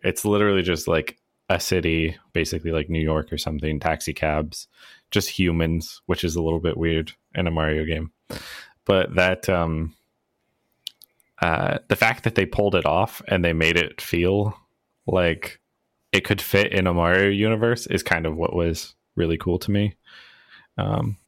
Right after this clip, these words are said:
and the, um, the final, there's usually a story for each kingdom. You, like, run here, get this heart, run here, do this, whatever. Ends up with a boss fight, and then the main stuff is complete. You can keep getting, um, moons if you want, and then leave.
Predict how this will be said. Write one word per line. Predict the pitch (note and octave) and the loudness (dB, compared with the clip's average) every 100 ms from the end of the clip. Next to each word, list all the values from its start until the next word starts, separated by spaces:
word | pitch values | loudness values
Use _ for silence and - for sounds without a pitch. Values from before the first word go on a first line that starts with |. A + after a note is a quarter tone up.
| - | -2
and | G2 F#2 E2+ | 0 2 2
the, | E2+ D#2+ D#2+ - - - | 0 2 0 -2 -8 -6
um, | G1+ - - - C3 - _ _ _ _ _ - _ | -4 -2 -2 -4 -6 -8 _ _ _ _ _ -20 _
the | F#2+ F#2 | -2 0
final, | - G#2 G2 F2+ | 4 4 4 2
there's | G#2 G#2 | 2 2
usually | A2+ A2 G#2+ | 2 2 2
a | D#2+ | 2
story | - F2 F2 F#2+ G2+ | 0 2 2 2 -2
for | - F#2 | -2 0
each | F2 - - | 0 -2 -2
kingdom. | F#2 F2 E2+ | 0 0 0
You, | D#2+ | 0
like, | D#2 D2+ - | 0 -2 0
run | F#2+ F#2+ | 0 2
here, | F#2 F2 | 2 2
get | D#2 D#2+ | 0 -2
this | D#2 | -2
heart, | - D#2+ - _ - - - | 0 0 -2 _ -20 -18 -4
run | F2+ E2 | -2 0
here, | F2+ D#2+ | 0 0
do | D#2+ | -2
this, | D2+ D2 - | -2 -4 -2
whatever. | D#2 C#2 - - - | -2 -2 -4 -6 -2
Ends | F#2 F2 | 0 2
up | - | 0
with | F2 | 0
a | |
boss | F#2+ G2+ - | 2 2 2
fight, | - F2 E2+ - | 0 0 0 0
and | E2+ E2 | 0 2
then | D#2+ D#2 D#2+ _ _ _ _ _ _ _ - | 2 -2 -4 _ _ _ _ _ _ _ -2
the | G2+ | 2
main | G2+ G2+ | 4 2
stuff | G2 F2+ F2 | 2 0 0
is | - | -2
complete. | E2 E2 D#2+ - | -2 -2 -2 -2
You | |
can | F2+ | -4
keep | F2 F2+ | -2 -2
getting, | E2+ D#2 D#2 D#2+ _ _ _ _ _ - | -2 -2 -2 -6 _ _ _ _ _ -8
um, | - - A#2+ A2 - | -6 -4 -6 -8 -2
moons | F#2+ F2 D#2+ | 0 2 -2
if | E2+ D2+ | -4 -4
you | |
want, | D2 - | -4 -6
and | - | -6
then | D2 | -4
leave. | D2+ D2+ | -4 -6